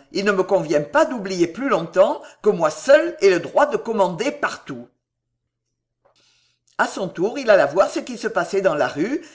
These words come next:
et jugea la situation d'un coup d'œil prompt et sûr. « Bon, » murmura-t-il en rabattant le volet, « ils tiendront bien deux ou trois minutes. J'arriverai à temps. » Et se tournant vers Bertille,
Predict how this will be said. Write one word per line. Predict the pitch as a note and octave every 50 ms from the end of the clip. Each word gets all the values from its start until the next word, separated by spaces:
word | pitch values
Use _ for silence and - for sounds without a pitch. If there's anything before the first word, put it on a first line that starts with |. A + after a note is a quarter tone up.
| _ _
et | - E3+
jugea | E3+ F3 A#3+ C4+ B3 A#3+ G3
la | D#3+ C#3
situation | - - A#3 G#3+ - G#3+ F#3+ D3+ - - - G3+ A#3+ D4+
d'un | C4 G3+ E3+
coup | D#3 - F3
d'œil | D#3 C#3+ D3 D3 C#3
prompt | C#3+ - - - G#3 C#4+ D#4 - -
et | E3
sûr. « | D#3+ - - - C#3 A#2+ B2+ C#3+ - _ _ _ _ _ _ _ _ _ _ _ _ _ _ _ _ _ _ _ _
Bon, » | C3 G3+ C#4 C#4 - - - - -
murmura-t-il | A#2 C#3+ E3 E3+ E3 D#3 D#3+ D#3 D#3 - A#3 A3+ G3
en | D#3+
rabattant | B2 - C3 D3 D#3 D#3+ - F3+ E3 D#3+
le | D3+
volet, « | C#3+ C#3 C#3+ C#3 C3+ C3 C#3 D3 - - _ _ _ _ _
ils | - F3 E3+
tiendront | - A#3 B3 A3+ F3+ E3+ F3
bien | D#3 C3+ D3+ A#3 D4 D4
deux | G3+ - A#3 C#4 A#3
ou | A#3+
trois | G#3+ - A#3+ C#4
minutes. | A#3+ G#3+ F3+ E3 D3 C#3 C#3 C3+ - D3+ C#3 _ _ _ _ _
J'arriverai | - - G#3+ B3 B3 B3 F3+ F3+ F3+ C4 C#4
à | A3 D#3+
temps. » | - - - C3 A#2 A#2 - - _ _ _ _ _ _ _ _ _ _ _ _ _ _ _ _ _ _ _ _ _ _ _ _
Et | E3 G3+ D4
se | D4 - G3+
tournant | - - G3 F#3+ F#3+ G3+ G#3
vers | - D3+ D3 C3+
Bertille, | C#3+ C3+ - - - - D#3+ F#3+ A3 B3 C#4 E4